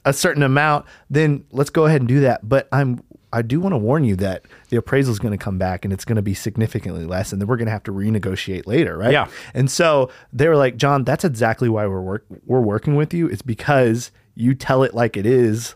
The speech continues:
Speaker 1: like what you're supposed to say, and not just tell us what we wanna hear.
Speaker 2: P-, I can't even tell you how many times with what you just said right there, people are like, "Man, this is like a breath of fresh air. Just telling me what, tell me the truth.
Speaker 1: Yeah.
Speaker 2: Tell me what it is. Like,
Speaker 1: Yeah.
Speaker 2: don't sell me on it.
Speaker 1: Yeah.
Speaker 2: Just shoot me straight and tell me what I need to know,"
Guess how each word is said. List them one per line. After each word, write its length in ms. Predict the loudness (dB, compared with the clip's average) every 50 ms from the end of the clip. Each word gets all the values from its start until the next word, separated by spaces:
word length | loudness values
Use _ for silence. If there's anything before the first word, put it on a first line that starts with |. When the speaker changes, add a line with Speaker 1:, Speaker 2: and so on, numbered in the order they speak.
| _
Speaker 1:
like 200 | -2 -2 0 2
what 240 | 2 0 0 0 -2
you're 140 | -4 -4 -2
supposed 460 | -2 -4 -6 -2 0 0 0 2 0 -2
to 60 | -2
say, 340 | 0 0 0 2 2 0 0
and 140 | -2 -2 0
not 260 | 0 -2 -2 -4 -6
just 280 | -8 -8 -8 -8 -10 _ -20 -20 -8
tell 180 | -4 -2 -2 0
us 140 | -2 -2 -4
what 120 | -6 -4
we 100 | -4 -6
wanna 200 | -6 -4 -6 -6
hear. 240 | -8 -10 -12 -12 -14 -16 -20 -16 -10 -10 -10 -2
Speaker 2:
P-, 100 | -2 0 2
I 180 | 2 0 0 0
can't 200 | 0 0 2 4
even 120 | 2 2
tell 140 | 2 2 2
you 80 | 2 2
how 160 | 2 2 2
many 160 | 2 2 2
times 400 | 2 2 2 2 2 2 2 0
with 120 | -2 -2
what 140 | -2 -2 -2
you 60 | 0 0
just 140 | -2 0 0
said 140 | 0 2
right 160 | 2 0 2 2
there, 160 | 2 2 2
people 280 | 2 0 0 2 2
are 60 | 2 2
like, 180 | 2 2 2
"Man, 160 | 0 2 2
this 100 | 2 0
is 80 | 0 0
like 120 | 0 0
a 60 | 0 -4 -6 -8 _ 0
breath 260 | 2 2 2 0 -2
of 80 | -6
fresh 460 | -8 -10 -6 -2 0 2 2 0 0 -2
air. 300 | -2 -4 -4 -6 -10 -6
Just 220 | -2 -2 -2 -2 0
telling 300 | 0 2 2 4 4 4
me 100 | 4 4
what, 380 | 2 2 2 2 2 2 0 -2
tell 200 | -2 0 2 2
me 120 | 2 4
the 100 | 2 2
truth. 440 | 0 0 0 0 0 0 -2 -8 -16 _ _
Speaker 1:
Yeah. 160 | -2 -2 -2 0
Speaker 2:
Tell 180 | 0 0 2
me 120 | 2 4 4
what 160 | 4 4 4
it 80 | 4
is. 340 | 4 2 2 0 -4 -8 -2
Like, 140 | -2 -2 0
Speaker 1:
Yeah. 120 | 2 2 2
Speaker 2:
don't 140 | 2 0 -2
sell 300 | -2 0 2 2 4 4
me 160 | 4 4 4
on 200 | 4 2 2 2
it. 80 | 2
Speaker 1:
Yeah. 160 | 0 -2 -6 -10 -14 -20 -4 0
Speaker 2:
Just 180 | 0 2 2
shoot 240 | 2 2 2 2 2
me 80 | 0 0
straight 340 | 0 2 2 2 2 0
and 100 | 0 0
tell 160 | 2 4 4 4
me 100 | 4 4
what 140 | 4 4
I 60 | 4 4
need 160 | 2 2 2
to 60 | 0
know," 260 | 0 0 -2 -4 -10